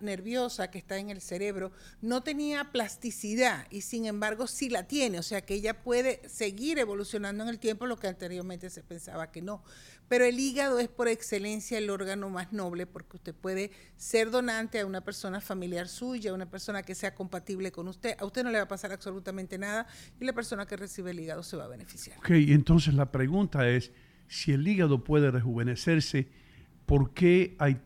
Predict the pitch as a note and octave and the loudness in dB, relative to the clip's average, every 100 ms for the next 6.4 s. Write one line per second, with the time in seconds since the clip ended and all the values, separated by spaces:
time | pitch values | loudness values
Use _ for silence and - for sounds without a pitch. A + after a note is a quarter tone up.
0 | - E3 E3+ D#3+ D#3+ - C3 C#3 D#3 C#3+ | 2 6 6 6 2 2 2 4 4 4
1 | - B2 C#3+ D#3+ D3 B2+ A#2 G#2+ C#3 C#3+ | 0 0 0 0 0 0 -2 -2 0 2
2 | A#2+ - - - _ _ - A#2+ D3+ D3+ | 0 -4 -18 -20 _ _ -10 -6 0 2
3 | C#3+ C3+ - - - - C3+ C3+ C#3 C3 | 0 -2 -12 -20 -20 -6 -2 0 0 0
4 | C3 - C#3 C3 C3 C3+ E3+ F3 A2+ F2 | -2 -4 -6 -4 -4 -4 -2 -4 -6 -10
5 | - - - - - _ G#3+ G#3 F#3+ G#3+ | -16 -18 -20 -20 -20 _ -4 -4 -4 -4
6 | A3 D4 D4 | -2 -4 -6